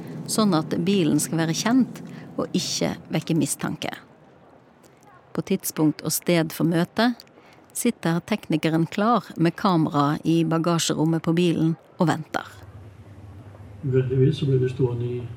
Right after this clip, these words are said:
Speaker 2: i sola, og det var over tredve grader varmt den dagen. Så det var en tortur å sitte baki der. <laughs> Og derfor, eh, bildene også er litt sånn diffuse. Det dugga jo på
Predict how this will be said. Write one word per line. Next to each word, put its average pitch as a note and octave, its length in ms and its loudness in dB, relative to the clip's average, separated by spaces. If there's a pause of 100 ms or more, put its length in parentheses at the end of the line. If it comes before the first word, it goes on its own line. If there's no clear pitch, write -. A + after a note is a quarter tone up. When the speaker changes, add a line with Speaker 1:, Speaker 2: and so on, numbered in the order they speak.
(240)
Speaker 2:
i C3+ 120 2
sola, C#3 380 2 (1200)
og - 80 -10
det C3 160 -6
var C3 160 2
over A#2 260 -2
tredve A#2 400 0
grader A#2+ 300 0
varmt A2 260 -4
den A#2+ 160 -2
dagen. C#3+ 300 4 (1120)
Så C3 80 -10
det B2 160 -4
var A#2 160 -6
en B2+ 240 -2
tortur C#3 560 4
å - 20 4
sitte C3+ 280 4
baki B2+ 340 6
der. - 280 8 (760)
<laughs> - 680 -10
Og C3 140 4
derfor, C#3 400 6
eh, C#3 320 10 (100)
bildene B2 460 6
også A#2+ 240 2
er B2 160 2
litt B2+ 100 2
sånn A#2+ 480 0
diffuse. B2+ 640 4 (800)
Det C3+ 80 0 (100)
dugga A#2+ 320 4
jo A2+ 160 -2
på B2+ 140 -2